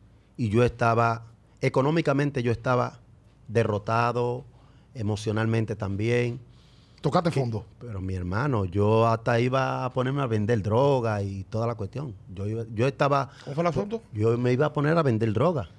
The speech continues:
Speaker 3: O sea, lo
Speaker 1: Con
Speaker 3: pensaste.
Speaker 1: traficantes, claro, claro. Y estaba, ¿por qué? Porque un abismo a-, jala a otro abismo. Entonces, en el sitio donde yo iba a brujear, ¿no, verdad? Ahí van los narcos,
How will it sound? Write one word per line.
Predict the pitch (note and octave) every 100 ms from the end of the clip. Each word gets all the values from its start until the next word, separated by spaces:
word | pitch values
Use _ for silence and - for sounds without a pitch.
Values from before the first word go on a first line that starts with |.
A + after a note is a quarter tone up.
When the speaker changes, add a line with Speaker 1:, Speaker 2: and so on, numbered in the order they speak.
| -
Speaker 3:
O |
sea, | -
lo | B2+
Speaker 1:
Con | A#2+
Speaker 3:
pensaste. | B2 C3
Speaker 1:
traficantes, | A#2+ G#2+ G2+ A2+ D3+ A2 -
claro, | - F2 A2+ F#3 D3+ G2+
claro. | - G#2 F#3 G3 D#3 - _ _ _ - _ _ _ _ - - - -
Y | C#3+ A#2+ G#2+ G#2+ G#2+ G#2+
estaba, | G2+ B2 B2+ B2
¿por | A#2+ B2
qué? | D#3+ C#3
Porque | - A2 A#2+ A#2 A2+ - - -
un | C#3+ E3+
abismo | D3+ D3+ C3 C3 B2+
a-, | A#2+ A2+
jala | G2+ A#2 B2 A#2+
a |
otro | A2+ A2+ G#2+
abismo. | G2+ D#3 - G2+ G#2 - -
Entonces, | G#2 A2 A#2+ A#2+ C3+ A#2+
en | B2+ A#2
el | A2+
sitio | - D3+ F3 G3 F#3 F3 D3+
donde | C#3 B2+
yo | A#2+
iba | C#3+ D3+
a |
brujear, | C3 A#2+ A#2+ G#2+ G#2 - - - - - _ - _ _
¿no, | - A2+
verdad? | C3 E3+ E3
Ahí | A2+ G#2 A2+ A#2+ B2 A#2+
van | A2 A#2 A#2+ A#2 A2+
los | G#2 G2
narcos, | G#2+ G2 G#2+ G#2+ A2+ A2 A2 -